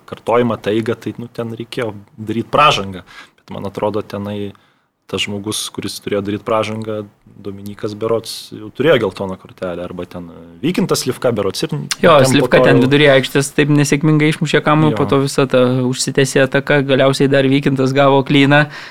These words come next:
Speaker 2: e, perdavimo metu ir dar reikia pasakyt, kad ir mūsų lyderis Arvydas Novikovas taip ir
Speaker 1: Iki
Speaker 2: lyg
Speaker 1: galo
Speaker 2: pasyviai iki
Speaker 1: nepribėgo,
Speaker 2: galo
Speaker 1: taip.
Speaker 2: nepribėgo tam, leido muštas, pramušė, įmušė metų įvartį Farerų salų, bet
Speaker 1: <laughs>
Speaker 2: mus mažai tai guodžia.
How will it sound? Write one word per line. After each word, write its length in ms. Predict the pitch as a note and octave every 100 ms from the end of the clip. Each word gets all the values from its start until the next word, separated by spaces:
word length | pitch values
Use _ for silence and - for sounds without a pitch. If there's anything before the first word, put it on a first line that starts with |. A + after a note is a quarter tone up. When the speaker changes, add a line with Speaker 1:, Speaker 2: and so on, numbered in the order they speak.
| - _
Speaker 2:
e, 240 | E3 D#3
perdavimo 600 | D3 E3 D#3+ D#3 D3+ D#3 D#3
metu 320 | D#3 D#3 E3+
ir 100 | D#3
dar 300 | C#3+ C#3+ C#3+
reikia 320 | D3 D3 E3
pasakyt, 400 | D3 C#3+ C#3 B2+
kad 220 | D3+ C3
ir 160 | D3 D3 C#3+
mūsų 380 | C#3 C3+ B2+ D#3
lyderis 540 | A3 F3+ C#3+ C3 B2
Arvydas 540 | D3+ D#3 E3+ C3+ B2+ B2+
Novikovas 480 | C#3 C3 B2+ B2 B2
taip 220 | C#3 C3
ir 80 | C3+
Speaker 1:
Iki 240 | C3 D3
Speaker 2:
lyg 180 | C#3 D3
Speaker 1:
galo 140 | E3 D3+
Speaker 2:
pasyviai 420 | F3 F3 D#3 C#3+
iki 140 | C3+
Speaker 1:
nepribėgo, 320 | C3+ D3 C#3+
Speaker 2:
galo 240 | C#3 C#3+ C3+
Speaker 1:
taip. 80 | C3+
Speaker 2:
nepribėgo 600 | A#2 C3+ C#3 F#3+ D#3 D#3
tam, 220 | D3+ D#3
leido 320 | C#3+ C#3+ C3+ B2+
muštas, 540 | C3 C#3 D#3+ C#3+ - _ _
pramušė, 560 | E3 D3 D3 C#3+ E3 D#3
įmušė 440 | C#3 C3+ B2+ C#3+
metų 320 | C3+ C3 C3+
įvartį 400 | C3 B2+ C3 C#3+
Farerų 400 | C#3 D#3 D3 D3+ D3
salų, 300 | E3+ D#3+ E3+
bet 340 | C#3+ C3 - C#3+
Speaker 1:
<laughs> 280 | - - - D3+
Speaker 2:
mus 160 | C#3+
mažai 320 | D#3 D3+ D3
tai 160 | C#3+ D#3+
guodžia. 400 | F3 G3 D#3 C#3